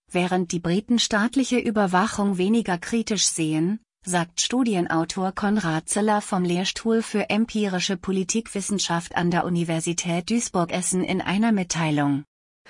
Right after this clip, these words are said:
In der Schweiz mag die Akzeptanz staatlicher Überwachung traditionell höher sein als in Deutschland. Was Datensicherheit angeht, ist die Schweiz aber eher lasch.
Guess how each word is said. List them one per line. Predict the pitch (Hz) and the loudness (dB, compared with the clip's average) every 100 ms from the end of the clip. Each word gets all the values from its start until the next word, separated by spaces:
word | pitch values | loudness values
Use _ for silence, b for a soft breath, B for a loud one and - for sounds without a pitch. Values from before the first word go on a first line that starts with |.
| B B B _ _ | B B B _ _
In | - 214 | 2 4
der | 202 | 4
Schweiz | 196 - 175 208 - | 0 0 0 0 -2
mag | 202 175 190 - | 0 0 -2 -2
die | 196 | 0
Akzeptanz | 165 - - 170 - 165 175 - | 0 -2 -8 -6 -2 0 0 -2
staatlicher | 196 185 - 240 214 208 | 0 0 0 -2 0 -2
Überwachung | 196 180 180 185 214 208 | 0 2 2 2 0 0
traditionell | - 190 214 - 254 233 185 190 | 0 0 2 0 2 4 2 0
höher | 180 214 208 | 0 0 0
sein | 190 180 | 2 0
als | 180 180 - | 0 -2 0
in | 226 | 0
Deutschland. | 226 214 - 156 147 151 - - _ _ _ | 2 2 0 -2 -2 -2 -6 -12 _ _ _
Was | 185 190 185 | -2 0 0
Datensicherheit | 196 185 202 180 165 170 160 175 175 - | 0 0 0 -2 -2 -2 -2 -2 -4 0
angeht, | 196 226 226 226 | 2 4 4 0
ist | 190 - | -2 -4
die | 208 | -2
Schweiz | - - 175 208 - | -2 0 -2 -2 -2
aber | 185 185 | 0 0
eher | - 196 226 | 0 0 0
lasch. | 196 160 - | 0 0 -2